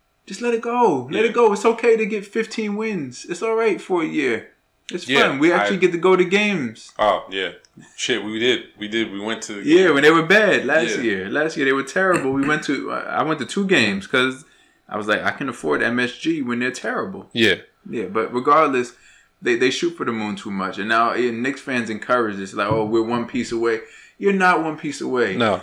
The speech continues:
Speaker 1: You, and l-, i-, if, if you're one piece away, that one piece was gonna be found in the first six p-, picks of the draft,
Speaker 2: Yeah.
Speaker 1: let's say. I mean, six if you're lucky. Really the top three, but you can get a decent player in the top six, seven, eight if you scout really well and get a little bit of luck.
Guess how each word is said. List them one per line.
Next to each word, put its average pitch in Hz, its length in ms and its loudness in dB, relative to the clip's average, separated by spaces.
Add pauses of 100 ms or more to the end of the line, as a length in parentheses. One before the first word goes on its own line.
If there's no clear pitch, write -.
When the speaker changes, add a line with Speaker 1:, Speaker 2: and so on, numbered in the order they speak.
Speaker 1:
You, - 180 -16 (200)
and 156 240 2
l-, - 60 0
i-, 151 220 0
if, 147 200 -6 (200)
if 131 140 -4
you're 170 160 4
one 180 220 0
piece 175 200 -2
away, 139 600 0 (180)
that 135 260 4
one 147 200 0
piece 139 520 -2 (220)
was 123 160 -2
gonna 131 160 0
be 127 100 0
found 120 600 0 (520)
in 117 120 -2
the 113 80 0
first - 400 0
six - 180 -4
p-, - 120 -20 (200)
picks - 240 -2
of 113 100 -2
the 98 60 -6
draft, 92 460 -6
Speaker 2:
Yeah. 110 160 6
Speaker 1:
let's 98 240 -4
say. - 300 -4 (100)
I - 40 -8
mean, 101 100 -8
six - 320 0
if - 120 -6
you're 101 120 -2
lucky. 101 340 -4
Really 143 240 0
the 120 80 -2
top - 340 -8
three, 104 160 -6
but 101 320 -4
you 131 80 -2
can 147 140 -8
get 135 120 0
a 113 60 -6
decent 110 360 -4
player 101 240 -4
in 95 40 -4
the 95 80 -6
top 95 240 0
six, - 340 -8
seven, 95 500 -6 (500)
eight 117 320 0
if - 180 -8
you 104 60 -8
scout 95 400 -4
really 98 180 -6
well 98 320 -4
and 95 120 -6
get 95 100 -4
a - 20 -6
little 95 180 -6
bit 92 120 -6
of 92 80 -6
luck. 95 400 -8